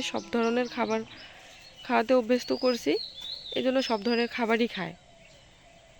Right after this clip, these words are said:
তো আপনারা যারা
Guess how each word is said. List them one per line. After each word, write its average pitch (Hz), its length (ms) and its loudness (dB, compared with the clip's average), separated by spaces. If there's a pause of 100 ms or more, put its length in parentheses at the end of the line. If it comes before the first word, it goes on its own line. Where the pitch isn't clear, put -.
(2250)
তো - 140 -2
আপনারা 247 540 0
যারা 269 300 2